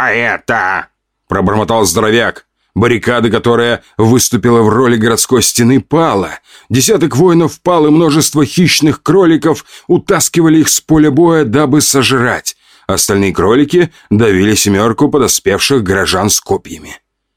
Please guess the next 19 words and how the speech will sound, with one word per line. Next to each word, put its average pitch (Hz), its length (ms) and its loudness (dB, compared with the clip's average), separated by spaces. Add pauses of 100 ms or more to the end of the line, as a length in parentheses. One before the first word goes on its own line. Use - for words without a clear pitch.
(320)
«Кя!» 403 380 0 (400)
закричал 107 560 0
маленький 107 400 0
кролик 139 460 0 (200)
и 175 120 2
прыгнул 151 500 2
на 165 100 2
зелёную 110 380 2
жабу. 101 520 -2
Но 110 160 0
тот 127 200 0
ловко 147 420 0
вскинул 135 420 2
копьё 127 420 0
и 156 80 2
насадил 127 420 2
кролика 120 420 0
на 110 80 2
него. 98 380 0